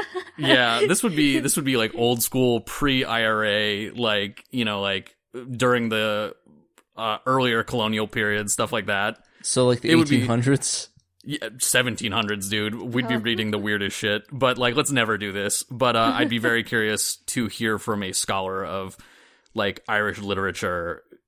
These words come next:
Speaker 2: to, well, Irish literature in English,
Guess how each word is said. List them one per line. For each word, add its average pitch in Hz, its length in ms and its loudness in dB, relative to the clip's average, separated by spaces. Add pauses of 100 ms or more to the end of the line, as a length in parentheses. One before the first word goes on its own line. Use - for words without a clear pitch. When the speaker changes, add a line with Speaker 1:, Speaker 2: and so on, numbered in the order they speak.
(100)
Speaker 2:
to, 98 320 -2
well, 110 400 -2
Irish 117 560 -2 (120)
literature 107 580 0
in 104 180 -4
English, 92 500 -8